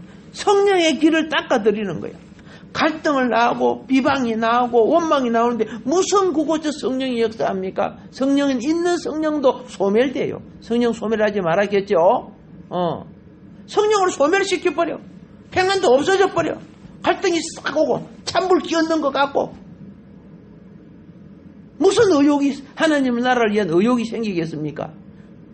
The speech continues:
거기 심-, 심판대 앞에 심판 안 받는 줄 아세요?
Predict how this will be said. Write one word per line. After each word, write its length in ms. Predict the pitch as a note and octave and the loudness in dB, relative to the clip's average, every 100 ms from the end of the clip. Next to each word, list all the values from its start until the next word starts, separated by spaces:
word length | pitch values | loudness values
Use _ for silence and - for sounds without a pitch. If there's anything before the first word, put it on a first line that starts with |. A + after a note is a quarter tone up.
| - - - - - - - - - | -20 -20 -20 -20 -20 -20 -20 -20 -2
거기 220 | C4 C4 | 0 0
심-, 280 | - A3+ A#3 - - - | 0 0 -2 -4 -12 -12
심판대 460 | - A#3+ B3 B3 A3+ | -2 0 2 2 2
앞에 240 | G#3 G#3+ | 2 0
심판 380 | G#3 F#3+ A3+ G#3+ | -4 -4 -2 -4
안 160 | F3+ G#3 | -2 -2
받는 300 | A3+ A3 G#3+ | -2 -4 -4
줄 120 | F#3+ | -2
아세요? 360 | C3+ - - | -2 -4 -10